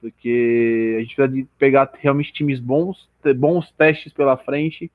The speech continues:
pra calar todo mundo. Eu acho que a Bia e o Nathaniel vai até dar uma explanada sobre o que, que a nossa defesa precisa pra parar eles. Eu já vou até já meio que resumir, que eu não, depois eu nem preciso falar do ataque,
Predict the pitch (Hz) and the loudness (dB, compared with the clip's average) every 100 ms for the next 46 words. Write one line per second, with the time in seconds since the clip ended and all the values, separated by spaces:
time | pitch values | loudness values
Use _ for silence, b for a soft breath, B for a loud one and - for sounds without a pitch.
0 | _ _ _ - 131 - 139 139 147 143 | _ _ _ -6 -4 0 0 0 -2 -4
1 | 120 104 101 101 101 104 - 113 107 107 | -6 -8 -10 -12 -16 -16 -14 -10 -10 -8
2 | 107 101 113 113 - 107 104 107 - 107 | -8 -4 -2 -2 -2 -4 -4 -6 -8 -6
3 | 107 104 110 107 107 104 104 104 101 _ | -6 -6 -4 -4 -4 -6 -8 -8 -10 _
4 | B B B B - 113 123 131 120 117 | B B B B -2 2 2 2 2 4
5 | 113 113 - 117 113 113 113 - - - | 2 0 -2 -4 -2 -6 -8 -14 -8 2
6 | 123 120 117 117 135 170 190 - B B | 4 6 4 6 6 4 0 -8 B B
7 | B 131 151 156 180 180 190 196 165 156 | B 2 4 4 2 4 4 4 4 2
8 | 151 151 143 147 135 131 147 135 120 123 | 0 -2 0 0 0 -4 -6 -8 -10 -10
9 | 120 123 131 139 139 123 131 127 127 139 | -10 -6 -6 -6 -6 0 0 0 0 2
10 | 151 - 165 | 0 0 -10